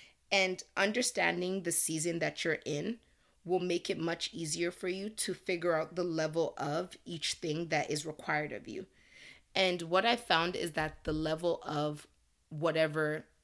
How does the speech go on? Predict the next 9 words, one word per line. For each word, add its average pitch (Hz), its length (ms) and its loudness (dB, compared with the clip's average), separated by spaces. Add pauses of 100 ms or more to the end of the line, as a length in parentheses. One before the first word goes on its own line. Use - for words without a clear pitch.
(520)
the 160 180 -2
thing 156 400 -2
is 151 200 -2
that 147 300 -2
you 151 120 0
have 143 320 0
to 151 340 -4 (140)
deal 160 280 -2
with, 247 260 -2